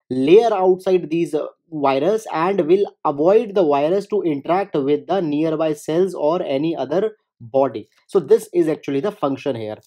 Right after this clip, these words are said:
So guys, now one thing is very clear that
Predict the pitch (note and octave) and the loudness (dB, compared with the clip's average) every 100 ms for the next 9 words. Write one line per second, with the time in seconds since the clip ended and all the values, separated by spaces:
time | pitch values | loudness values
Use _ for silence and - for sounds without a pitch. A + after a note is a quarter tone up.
0 | _ _ - G3 A#3 F#3 G3+ A3 E3 G#3 | _ _ -2 0 -2 -2 -2 -2 -2 -6
1 | A#3+ A#3 F#3 F3 F#3 F3+ D#3 A#2+ B2 F3 | -6 -6 -4 -2 -4 -4 -4 -6 -4 -4
2 | G3+ A3 | -4 -6